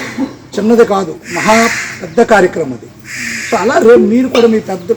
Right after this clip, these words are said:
మీరు పెద్ద అయిన తర్వాత మీ గురువులను ఎప్పుడూ సత్కరించుకోవాలి,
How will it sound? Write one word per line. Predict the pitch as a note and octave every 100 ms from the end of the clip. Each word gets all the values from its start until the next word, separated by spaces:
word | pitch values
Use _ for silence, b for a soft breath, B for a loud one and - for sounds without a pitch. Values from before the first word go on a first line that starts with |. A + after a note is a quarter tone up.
| G#3
మీరు | G#3+
పెద్ద | A3 G3+ G3+
అయిన | C4
తర్వాత | B3 A3 G#3 G3 F3+ E3 - - - G3+
మీ |
గురువులను | G#3+ F#3+ G#3 B3 A3
ఎప్పుడూ | - B3
సత్కరించుకోవాలి, | - F3 - F3 D#3 D#3+ D3+ B2+ A2 -